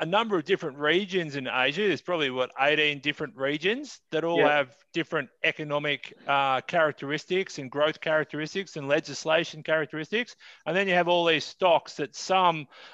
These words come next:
Speaker 1: are across the, the eighteen, let's say it's eighteen regions, I don't know how many regions it is,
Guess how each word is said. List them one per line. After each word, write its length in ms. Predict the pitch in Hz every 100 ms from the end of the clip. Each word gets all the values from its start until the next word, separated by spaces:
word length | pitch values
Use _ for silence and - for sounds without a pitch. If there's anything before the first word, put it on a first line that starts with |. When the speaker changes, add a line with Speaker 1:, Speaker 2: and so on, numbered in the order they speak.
| -
Speaker 1:
are 560 | 151 151 147 143 131 - -
across 640 | - - 160 - - - _ _ _
the, 220 | 147 135 156
the 120 | 131 117
eighteen, 720 | 151 147 151 160 151 113 117 - 135
let's 200 | 127 -
say 120 | 123
it's 100 | 110
eighteen 320 | 123 123 117
regions, 380 | 120 127 131 123
I 80 | 117
don't 100 | 104
know 80 | 113
how 120 | 120
many 180 | 117 117
regions 320 | 120 117 120
it 80 |
is, 120 | 147